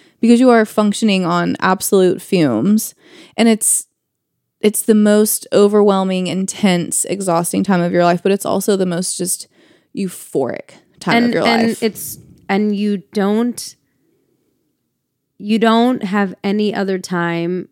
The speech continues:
Speaker 2: where you get to only focus on this
Speaker 1: Yeah,
Speaker 2: thing.
Speaker 1: yeah.
Speaker 2: I, and with, it'll be different now with Eli.
Speaker 1: I know. I,
Speaker 2: 'Cause you
Speaker 1: Mom's
Speaker 2: have to
Speaker 1: told me
Speaker 2: have
Speaker 1: about that with the first, they said,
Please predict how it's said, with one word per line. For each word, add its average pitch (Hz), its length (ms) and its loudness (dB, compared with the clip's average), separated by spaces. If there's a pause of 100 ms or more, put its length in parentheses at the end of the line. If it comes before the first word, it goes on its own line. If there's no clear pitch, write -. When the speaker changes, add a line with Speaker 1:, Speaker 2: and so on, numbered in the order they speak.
Speaker 2:
where 175 680 0 (520)
you 180 400 -2
get 196 240 0
to - 160 -8 (220)
only 160 300 -2
focus - 460 -8
on - 200 -8
this - 520 -14
Speaker 1:
Yeah, 185 560 4
Speaker 2:
thing. 202 160 -8
Speaker 1:
yeah. 214 240 0
Speaker 2:
I, - 40 -2
and 262 140 4
with, 277 240 2
it'll 302 160 4
be 330 120 4
different 320 300 -2
now 202 140 2
with 185 160 0
Eli. 202 160 0
Speaker 1:
I 196 100 2
know. 190 600 -2 (340)
I, 208 200 2
Speaker 2:
'Cause - 100 2
you 214 60 2
Speaker 1:
Mom's 202 240 4
Speaker 2:
have 226 160 4
to - 40 -6
Speaker 1:
told 196 180 2
me 180 60 2
Speaker 2:
have 180 100 2
Speaker 1:
about 175 240 0
that 160 240 2
with 175 280 0
the 180 80 0
first, 170 360 0
they 190 120 0
said, 180 400 2